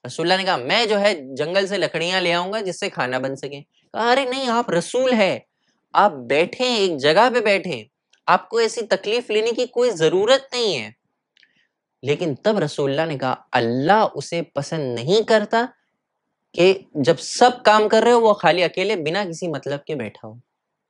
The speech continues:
अल्लाह ऐसे लोगों को पसंद नहीं करता।" ये है रसूलुल्लाह का अखलाक। This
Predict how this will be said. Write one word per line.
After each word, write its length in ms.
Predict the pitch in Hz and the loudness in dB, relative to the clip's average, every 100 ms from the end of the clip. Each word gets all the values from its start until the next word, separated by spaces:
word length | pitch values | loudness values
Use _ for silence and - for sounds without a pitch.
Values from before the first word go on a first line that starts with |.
| _ _ _ _ _ _ | _ _ _ _ _ _
अल्लाह 260 | 147 180 202 | 2 6 6
ऐसे 200 | 180 180 | 4 0
लोगों 200 | 170 165 | -2 0
को 100 | 175 | -2
पसंद 320 | 175 - 147 | -6 -10 -12
नहीं 180 | 120 117 | -12 -12
करता।" 240 | 117 113 _ _ - 180 | -16 -20 _ _ -8 2
ये 120 | 262 | 6
है 260 | 247 233 | 6 4
रसूलुल्लाह 680 | 196 - 175 170 165 190 214 | 0 2 2 4 4 4 4
का 200 | 208 202 - - | 0 -8 -8 -12
अखलाक। 680 | 143 - 156 156 175 135 - - | -12 -12 -10 -2 0 0 -6 4
This 160 | 233 | 4